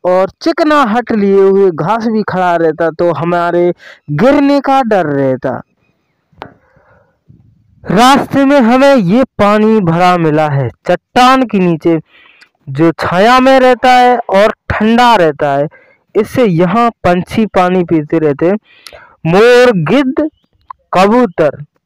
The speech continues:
और मधुमक्खी के छत्ते भी यहाँ लटके हुए हैं चट्टानों में, जिससे मधुमक्खी भी यहाँ हमें पानी पीती बैठी हुई मिली हुई है उस पे।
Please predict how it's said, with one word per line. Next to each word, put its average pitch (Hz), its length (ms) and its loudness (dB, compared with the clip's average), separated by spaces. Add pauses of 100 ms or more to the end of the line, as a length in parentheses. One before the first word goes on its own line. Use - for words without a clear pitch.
(140)
और 147 460 0 (420)
मधुमक्खी 208 720 0
के 233 160 -2 (300)
छत्ते 208 520 0
भी 202 160 0 (120)
यहाँ 185 320 0
लटके 175 480 0
हुए 175 300 2
हैं 175 200 -2
चट्टानों 170 560 -4
में, 196 140 -2 (960)
जिससे 156 340 -2
मधुमक्खी 180 720 -2
भी 190 260 0
यहाँ 175 360 0
हमें 160 320 -2
पानी 151 360 -4
पीती 147 380 -4
बैठी 147 460 -2
हुई 143 280 0
मिली 135 360 -2
हुई 131 280 -2
है 120 120 -2
उस 123 240 -8
पे। 113 140 -4